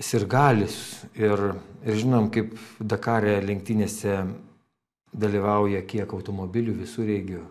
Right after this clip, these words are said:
kaip ten viskas baigėsi labai greitai. Ki-, ir įdomu tai, kad Dakaro varžybose medalius gauna visi, kurie nuvažiavo iki galo.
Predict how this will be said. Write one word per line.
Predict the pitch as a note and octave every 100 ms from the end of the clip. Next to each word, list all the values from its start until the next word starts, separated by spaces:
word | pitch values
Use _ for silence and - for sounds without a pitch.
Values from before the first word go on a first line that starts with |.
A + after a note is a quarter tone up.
| - _ _ -
kaip | G#2+ -
ten | F#2+
viskas | F#2+ - F#2
baigėsi | F#2+ G#2 G#2+ G#2+ -
labai | G2 F#2 F#2
greitai. | F#2+ G2 F#2+ F#2
Ki-, | - - - - - - - B2
ir | B2
įdomu | D3+ D#3 C#3+
tai, | D#3 D3
kad | B2 A#2+
Dakaro | A#2 C3+ A#2+ G#2+
varžybose | G#2 A2 D#3 G#2 F#2+ G#2+
medalius | G2 G2 G#2+ G2 F#2+
gauna | G2 G2 G2 F#2
visi, | G#2 - G2 E2
kurie | - - E2
nuvažiavo | E2 F2+ F2 F#2 E2 E2+
iki | F2 G#2
galo. | G#2+ F#2+ E2 -